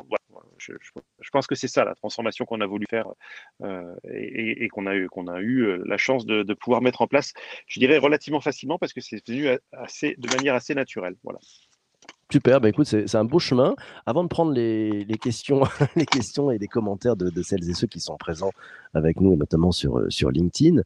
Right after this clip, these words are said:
Speaker 2: moi, j'ai, j'ai l'impression qu'effectivement, toi, t'es, bon, t'es, maintenant, t'es devenu un serial entrepreneur. T'as, t'es, t'es un éditeur, t'as une boîte d'édition, tu as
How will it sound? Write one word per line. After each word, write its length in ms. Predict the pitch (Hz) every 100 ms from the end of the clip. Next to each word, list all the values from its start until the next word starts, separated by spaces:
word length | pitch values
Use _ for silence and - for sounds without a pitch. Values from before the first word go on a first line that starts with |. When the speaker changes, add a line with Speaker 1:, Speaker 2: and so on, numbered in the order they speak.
| -
Speaker 2:
moi, 160 | 110 151
j'ai, 160 | 120
j'ai 180 | 104 110
l'impression 460 | 104 101 110 - 120
qu'effectivement, 580 | 95 101 - 110 135 113
toi, 160 | 107
t'es, 220 | 98 90
bon, 180 | 76 76
t'es, 160 | 71 76
maintenant, 200 | 78 113
t'es 140 | 110 95
devenu 220 | 95 110
un 60 | 85
serial 300 | 92 95 85
entrepreneur. 480 | - 101 123 113
T'as, 220 | - 67 -
t'es, 140 | -
t'es 180 | - 60
un 160 | 52
éditeur, 520 | 85 113 160 185 185 -
t'as 200 | - -
une 100 | 90
boîte 180 | 170 165
d'édition, 720 | 87 117 143 175 175 175 175
tu 240 | - 107
as 120 | 92